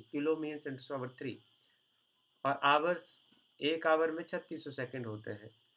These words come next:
तो मैं के की जगह लिख दूँ एक हज़ार और आवर की जगह लिख दूँ छत्तीस सौ सेकंड,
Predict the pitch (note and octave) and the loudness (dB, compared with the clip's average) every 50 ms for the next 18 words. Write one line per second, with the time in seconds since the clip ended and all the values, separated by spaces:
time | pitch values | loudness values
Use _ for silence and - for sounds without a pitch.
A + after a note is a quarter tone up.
0 | _ _ _ _ _ - B2 C3 C#3 D3 D3 - - D3+ D3 D3+ D3+ D#3 D#3+ D3+ | _ _ _ _ _ -6 -2 0 0 0 -2 -2 -2 0 0 0 0 -2 -2 0
1 | E3 D#3+ E3 D#3+ D3 D3 C#3+ C#3+ C#3 D#3 E3+ F#3 _ _ _ _ _ _ _ _ | 0 0 2 0 0 -2 -4 -4 -4 -6 -8 -8 _ _ _ _ _ _ _ _
2 | _ _ _ _ _ _ _ _ _ _ _ _ _ _ _ _ _ - C3 C#3 | _ _ _ _ _ _ _ _ _ _ _ _ _ _ _ _ _ -4 -2 -2
3 | D3+ D3+ - D#3+ C#3+ D3+ D3 D#3 - - - _ _ _ _ _ _ _ _ _ | -2 -2 -4 -6 -4 -4 -4 -4 -6 -8 -12 _ _ _ _ _ _ _ _ _
4 | _ _ _ _ _ _ _ _ - - A#2+ B2 C3 C#3 - - C3+ C3 C3+ C#3 | _ _ _ _ _ _ _ _ -8 -4 -2 0 0 0 0 2 2 4 4 2
5 | D3+ - - D#3+ D3 D#3 D#3+ D#3+ D#3+ D3 D3 D3 C#3+ C#3+ D#3 D#3+ D#3+ - _ _ | 0 -2 -4 -2 0 2 2 2 2 0 0 -2 -4 -4 -6 -6 -8 -14 _ _
6 | _ _ _ _ _ _ _ _ _ _ - - C#3+ C3 - - D#3+ D#3+ D#3+ - | _ _ _ _ _ _ _ _ _ _ -8 -8 -8 -8 -8 -6 -6 -4 -4 -2
7 | E3 D#3+ D#3+ - - _ _ _ _ - - - - D3 D3 D3 D#3+ E3 E3+ | 0 0 -2 -2 -6 _ _ _ _ -18 -8 -4 -2 -2 -2 -2 -4 -4 -4